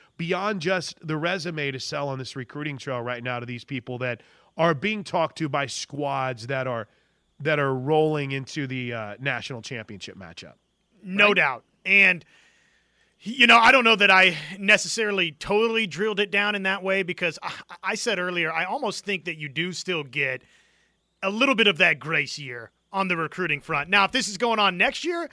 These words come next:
Speaker 2: I think, uh, the decommitments, you, you worry about it happening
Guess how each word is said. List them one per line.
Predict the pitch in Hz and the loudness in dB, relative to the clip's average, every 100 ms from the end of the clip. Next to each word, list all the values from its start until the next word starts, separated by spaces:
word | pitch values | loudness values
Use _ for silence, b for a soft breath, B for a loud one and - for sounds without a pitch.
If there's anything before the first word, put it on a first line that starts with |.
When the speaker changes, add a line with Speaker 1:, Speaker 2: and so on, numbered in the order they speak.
| b b | b b
Speaker 2:
I | 165 196 | -6 -6
think, | 190 220 196 - | -4 -4 -4 -2
uh, | 190 180 175 175 | -2 -2 -4 -8
the | 160 147 | -6 -2
decommitments, | 202 208 190 196 185 180 | -2 -4 -2 -2 -2 -4
you, | 175 | -8
you | 180 180 | -8 -6
worry | 175 202 196 | 0 2 2
about | 170 175 165 | 2 2 0
it | 147 | -2
happening | 185 175 170 156 | -2 -2 0 -2